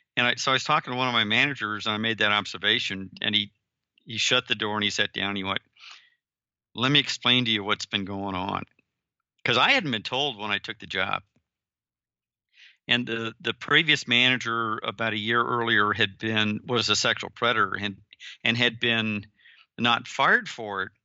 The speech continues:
He'd been very quietly allowed to retire, which, and, and nobody said anything. He just didn't show up for work, work one day. He was retired. And I'm making air quotes with my fingers.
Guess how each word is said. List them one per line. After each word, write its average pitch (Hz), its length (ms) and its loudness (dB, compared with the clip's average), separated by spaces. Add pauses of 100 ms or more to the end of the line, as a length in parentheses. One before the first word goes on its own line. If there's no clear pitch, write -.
He'd 120 160 -6
been 110 180 -4
very 120 280 2
quietly 117 520 0
allowed 104 280 -2
to 92 100 -8
retire, - 400 -4 (1300)
which, - 220 -2 (120)
and, 117 240 2
and 117 180 4
nobody 131 320 4
said 117 260 2
anything. 110 400 -4 (120)
He 147 100 0
just 151 300 0 (180)
didn't 110 240 -2
show 117 180 2
up 113 60 -6
for 123 300 -6
work, - 160 -16 (120)
work 139 240 -2
one 95 140 -2
day. - 180 -4 (440)
He 113 160 2
was 104 380 -2
retired. 110 520 -2 (720)
And 107 100 0
I'm 107 160 2
making 107 440 0
air 110 160 0
quotes - 440 -6 (1040)
with 113 200 -4
my 104 140 0
fingers. 90 460 -4